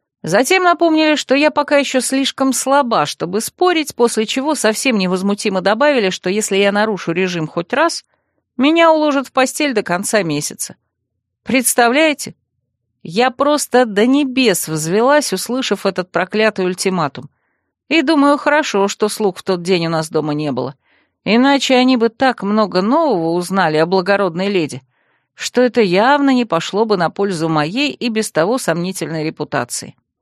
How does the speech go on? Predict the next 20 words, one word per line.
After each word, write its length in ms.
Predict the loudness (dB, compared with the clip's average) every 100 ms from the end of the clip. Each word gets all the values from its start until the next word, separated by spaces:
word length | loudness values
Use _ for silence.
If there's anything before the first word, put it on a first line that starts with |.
| _ _ _ _
Особенно 560 | -2 0 0 2 0 0
теперь, 420 | -4 -4 -6 -6 _ _ _ _ _
когда 320 | -2 0 2
в 40 | 0
нашем 340 | 0 0 -2
доме, 260 | -2 -2 -2
безо 240 | -2 0
всякого 380 | 0 0 -2 -4
стеснения, 680 | -4 -6 -4 -2 -2 -4 -8 _ _ _ -10
денно 640 | -4 0 2 4 2 2
и 20 | 2
ночно 500 | 2 0 0 0 0
ошивалось 540 | 0 2 2 2 -2
сразу 400 | -2 0 0 -4
шесть 360 | -4 -4 -6 -6
неженатых 600 | -4 -2 -2 -2 -4 -8
мужиков, 560 | -6 -6 -4 -4 -4 _ _ _ _ -4
отбросивших 760 | -2 2 2 2 0 -4 -6
всякие 400 | -4 -4 -2 -4
приличия 600 | -2 -2 0 -2 -2 -4